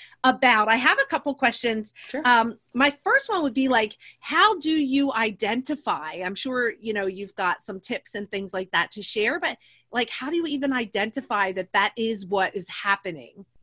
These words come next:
Speaker 1: That'd be my first question.
Speaker 2: Yeah. So my first answer is that a lot of people think that they don't,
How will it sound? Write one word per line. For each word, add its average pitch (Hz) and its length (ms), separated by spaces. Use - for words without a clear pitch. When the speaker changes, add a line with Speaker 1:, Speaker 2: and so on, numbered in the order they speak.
Speaker 1:
That'd 220 200
be 214 60
my 208 100
first - 320
question. 160 480
Speaker 2:
Yeah. 226 420
So 214 260
my 214 160
first 269 400
answer 208 480
is 175 340
that 170 300
a 180 80
lot 208 260
of 277 80
people 220 280
think 185 260
that 170 140
they 170 140
don't, 170 320